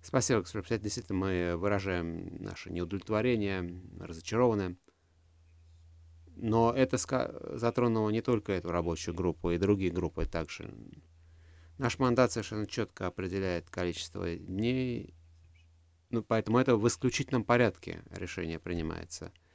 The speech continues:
Секретарь рабочей группы по железнодорожному транспорту только,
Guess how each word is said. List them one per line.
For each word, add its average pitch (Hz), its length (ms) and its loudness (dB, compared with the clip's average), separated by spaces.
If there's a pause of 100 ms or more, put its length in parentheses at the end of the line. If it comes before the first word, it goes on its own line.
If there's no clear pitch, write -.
(260)
Секретарь 120 420 4
рабочей 101 480 0
группы 95 320 0
по 92 480 0 (1160)
железнодорожному 98 580 0
транспорту 90 560 -10 (720)
только, - 240 -8